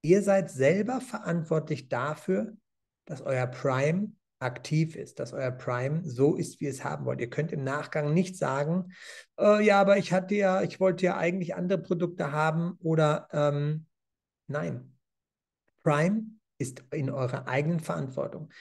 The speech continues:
Wenn ihr, wenn Prime mal nicht funktioniert, weil eure Kreditkarte nicht gedeckt ist oder weil irgendein Fehler gemacht worden ist, weil ihr vielleicht nicht abgespeichert habt, was häufig passiert,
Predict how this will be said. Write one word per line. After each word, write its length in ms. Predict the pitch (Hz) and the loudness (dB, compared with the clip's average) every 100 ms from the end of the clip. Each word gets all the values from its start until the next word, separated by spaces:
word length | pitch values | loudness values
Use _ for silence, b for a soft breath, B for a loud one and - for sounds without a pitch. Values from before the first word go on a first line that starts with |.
| B B | B B
Wenn 180 | 143 156 | -2 0
ihr, 380 | 208 180 190 190 | 6 8 8 4
wenn 240 | 160 147 - | -2 -2 0
Prime 320 | 156 165 180 | 2 4 4
mal 160 | 170 | 6
nicht 240 | 165 180 - | 4 2 0
funktioniert, 480 | 170 160 175 185 151 | -2 0 2 4 4
weil 120 | 175 | 4
eure 200 | 131 139 | 2 0
Kreditkarte 640 | - 196 180 - 160 156 | -2 -2 -2 -4 -4 -2
nicht 220 | 139 131 | -2 -2
gedeckt 360 | 131 131 131 - | -4 -4 -6 -6
ist 160 | - 131 | -10 0
oder 200 | 139 135 | 2 2
weil 160 | 147 160 | 2 0
irgendein 300 | 147 139 131 | 0 -2 -4
Fehler 400 | - 196 196 156 | 0 2 4 2
gemacht 400 | 139 127 - 139 | 0 -4 -6 -8
worden 120 | 135 | -8
ist, 120 | - | -4
weil 140 | 139 | -2
ihr 80 | 147 | 0
vielleicht 320 | - 139 131 | 0 -2 0
nicht 240 | 156 - - | -2 -2 -8
abgespeichert 1040 | 175 - 190 - - 131 143 - 135 - | -8 0 0 0 -2 0 0 0 -4 -2
habt, 200 | 131 - | -4 -2
was 300 | 120 - - | -6 -6 -2
häufig 400 | 151 190 214 - | 0 2 -2 -2
passiert, 480 | 190 185 208 123 | -2 0 -2 -2